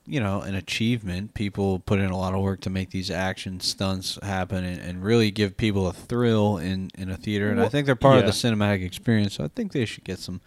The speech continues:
Speaker 2: Yeah.
Speaker 1: some love. You
Speaker 2: We
Speaker 1: know?
Speaker 2: can, yeah, we're gonna talk about it a little bit more. Talk about some of our favorites. Maybe talk about some that we think should have gone maybe, like, a nod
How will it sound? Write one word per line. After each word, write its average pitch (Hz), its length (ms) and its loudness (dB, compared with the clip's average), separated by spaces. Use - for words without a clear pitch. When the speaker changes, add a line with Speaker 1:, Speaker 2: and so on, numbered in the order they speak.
Speaker 2:
Yeah. 110 240 0
Speaker 1:
some 104 200 -4
love. 92 480 2
You 123 80 4
Speaker 2:
We 135 60 8
Speaker 1:
know? 95 140 6
Speaker 2:
can, 92 100 0
yeah, 110 140 6
we're 131 140 6
gonna 175 120 4
talk 120 240 4
about 110 140 4
it 107 40 6
a 104 40 4
little 104 160 2
bit 104 160 -2
more. 104 240 2
Talk 113 220 -2
about 101 160 -2
some 110 120 -6
of 104 60 -2
our 101 80 -2
favorites. 107 520 0
Maybe 104 200 -2
talk 101 260 -4
about 101 420 0
some 110 280 -4
that 104 180 -2
we 104 100 -4
think 104 240 -6
should - 260 -4
have 127 340 -4
gone 139 200 -4
maybe, 156 240 -4
like, 170 200 -6
a 165 40 -4
nod 170 360 -4